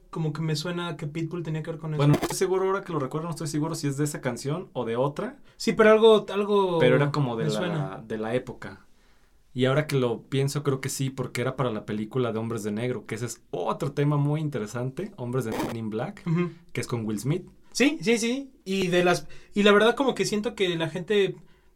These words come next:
Speaker 1: no aceptó mucho a Will Smith como
Speaker 2: Como
Speaker 1: cantante.
Speaker 2: rapero.
Speaker 1: Y a mí en lo personal sí le conozco unas cinco o seis canciones que la verdad me gustan bastante.
Speaker 2: Yo creo que sí, a mí me gusta su estilo, o sea, es tranquilo,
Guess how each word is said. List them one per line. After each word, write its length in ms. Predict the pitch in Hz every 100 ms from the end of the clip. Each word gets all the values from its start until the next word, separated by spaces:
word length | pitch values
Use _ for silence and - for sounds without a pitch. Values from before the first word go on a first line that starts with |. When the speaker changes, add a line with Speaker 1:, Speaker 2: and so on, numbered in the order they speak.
| -
Speaker 1:
no 220 | 180 190
aceptó 320 | 190 180 196
mucho 260 | 190 185 190
a 40 |
Will 240 | 175 185 180
Smith 280 | 185 185
como 600 | - 175 151 143 139 139 135
Speaker 2:
Como 80 | 120
Speaker 1:
cantante. 380 | 151 175 175 190
Speaker 2:
rapero. 180 | 233 127 - - - -
Speaker 1:
Y 140 | 190 180
a 40 |
mí 60 | 196
en 60 | 294
lo 40 |
personal 320 | - 196 214
sí 320 | 262 254 254 247
le 140 | 226
conozco 420 | - 190 196 -
unas 400 | 220 214 190 147 -
cinco 340 | - 196 202
o 20 |
seis 200 | 196 196
canciones 440 | 196 175 180 214 -
que 340 | 156 143 135
la 100 | 135
verdad 180 | 135 - -
me 200 | 165 151
gustan 300 | 139 147 160
bastante. 340 | 143 143 139 160
Speaker 2:
Yo 80 |
creo 140 | 190 220
que 80 | 170
sí, 120 | 135
a 40 |
mí 100 | 135
me 100 | 202
gusta 200 | 196 190
su 120 | 208 143
estilo, 420 | - 117 107 117
o 40 |
sea, 340 | 107 117 107 101 - - -
es 260 | 139 127 -
tranquilo, 800 | 147 147 143 123 123 123 123 123